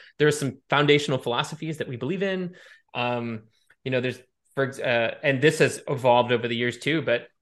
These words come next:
you know, I don't think there's, I, I don't believe in things called cheat meals. Uh, I think if you use the word cheat, it means you're doing something wrong.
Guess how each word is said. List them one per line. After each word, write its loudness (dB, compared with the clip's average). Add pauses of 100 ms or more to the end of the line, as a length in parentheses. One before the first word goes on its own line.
(160)
you -14
know, -12
I -12
don't -8
think -4
there's, -6 (140)
I, -10
I -2
don't 0
believe 2
in 0
things 0
called -6
cheat -4
meals. 4 (320)
Uh, 2
I 0
think -4
if -8
you 2
use 2
the 2
word 2
cheat, -2
it -4
means -2
you're 0
doing 2
something -4
wrong. 0